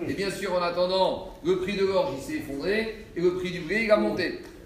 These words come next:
Alors, qu'est-ce que dit le Shulchan Aruch ? Ça va dépendre. S'il y a un gain, le gain, c'est pour le patron, et s'il y a une perte, la perte, c'est pour le messager, pour l'employé. Pourquoi ? Il y a un principe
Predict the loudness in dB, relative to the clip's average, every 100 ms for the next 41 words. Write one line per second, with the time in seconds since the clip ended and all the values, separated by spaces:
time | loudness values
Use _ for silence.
0 | 0 2 4 2 2 -2 -4 -4 -4 -4
1 | -4 -4 -4 0 0 0 -6 -10 -14 -20
2 | -14 -8 -4 0 4 6 4 4 4 4
3 | -2 -10 -16 -18 -6 -4 0 2 2 0
4 | -6 -6 -4 -4 -4 -4 -6 -4 -4 -4
5 | -6 -14 -20 -16 -8 -4 -2 0 0 0
6 | 0 2 2 -2 -12 -16 -18 0 0 4
7 | 4 4 0 -4 -4 -2 -2 -2 -2 -2
8 | -2 -4 -2 -2 0 -2 -2 -4 -4 -2
9 | -2 -2 -2 -6 -4 -2 -2 -2 -4 -6
10 | -6 -4 -6